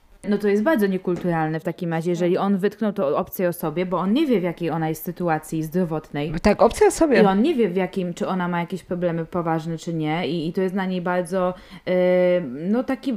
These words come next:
Speaker 1: no bardzo takie, jak to się mówi?
Speaker 2: Też
Speaker 1: E,
Speaker 2: niekomfortowo.
Speaker 1: krępujące,
Speaker 2: Krępujące, mhm.
Speaker 1: krępująca sytuacja i na pewno wstydliwa i, i nie powinno się takich rzeczy robić. Naprawdę nie powinno się takich, mógł, kurde, już nawet powiedzieć, uchylić okno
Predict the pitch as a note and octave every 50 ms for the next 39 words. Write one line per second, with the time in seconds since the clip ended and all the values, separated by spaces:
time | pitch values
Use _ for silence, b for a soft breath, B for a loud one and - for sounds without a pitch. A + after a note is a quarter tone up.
0 | - - F3 G#3 A#3 A3 A#3+ B3+ B3+ A3 B3+ G#3+ B3+ A#3+ - - B3+ B3 A#3+ A#3+
1 | A#3+ A#3+ A#3+ A#3 - - G#3+ G#3 G#3+ F3 - F#3+ F3+ F3 E3 E3 F3 F3 E3 _
2 | _ _ _ _ - F#4 - - G3 G#3 - C4 A#3 A3+ G#3+ B3+ C#4 B3+ G#3+ F#3
3 | F3+ F3 F3+ - F3+ E3+ F3+ G3+ A3+ F#3 F3+ F3+ E3+ - - - A3 A3 G#3+ A3
4 | A#3 A#3 G#3+ G#3 G#3 G#3 F#3 - G3 - G3+ G3+ E3+ D#3+ D#3+ - - - F#3 F3+
5 | F#3 F#3+ - G3 G3+ F#3+ F#3+ F#3+ F#3+ G#3 G3 G3+ G3 G3 F#3 - - - G3 F#3+
6 | E3+ F3 D#3+ E3 D#3+ E3+ E3 F3+ G#3+ G#3+ B B B B B - G3+ G3+ G3+ F#3+
7 | F#3+ F#3+ F#3+ F#3+ F#3+ F#3+ F#3+ F#3+ F#3+ F#3+ G3 G3 G3+ C#3 F#3+ G#3 G#3 A3+ A3 C4
8 | A#3 G3 F3+ E3+ E3 D3 - - E3+ D#3+ E3 F3+ F3 D#3+ E3 D#3+ - - E3+ D#3+
9 | D#3 D#3 D3+ D3 D#3+ D3+ - - - - _ - F3+ F3+ - G#3+ G3 F3 D#3 E3
10 | D#3 D3+ - D#3+ D3+ D#3+ D#3+ - - E3 D#3+ E3 F3 G3+ A#3+ A#3+ - - - A#3+
11 | G#3+ G#3+ G#3 G3+ G#3 G#3+ G#3+ A3 A3+ A#3 A3 A3 - - G3+ G3 A3+ A3 F3+ -
12 | - D#3+ A#2 C#3+ F3 - - C4 B3 A3+ - - - F#3 - - - D3+ C#3+